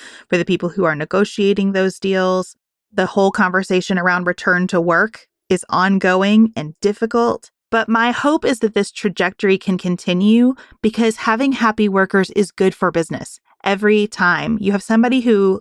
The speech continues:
loves what they're doing, feels a sense of purpose about it, and feels that it fits into an overall life that they're happy with,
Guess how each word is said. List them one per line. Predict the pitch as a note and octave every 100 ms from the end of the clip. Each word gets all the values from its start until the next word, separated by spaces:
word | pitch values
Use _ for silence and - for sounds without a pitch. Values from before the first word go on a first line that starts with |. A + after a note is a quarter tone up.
| -
loves | G3 G#3
what | C4
they're | B3 G#3
doing, | E3+ D#3+ D#3+
feels | - F#3+ F3+
a |
sense | - G3+ A#3+
of | A3+
purpose | - G#3+ F#3 F3 -
about | D#3+ D#3 C#3+
it, | C#3+ - _ - - -
and | - G3
feels | - G#3+ A3+
that | G#3+ G3+
it | -
fits | - - A3 -
into | - G#3+ G#3 G3+ F3+
an | F3
overall | - G#3 A#3 A3 G3 F3+
life | F3+ E3 G3+ -
that | A#3+
they're | B3+
happy | B3 C4 B3 C#4+
with, | D4 D4 -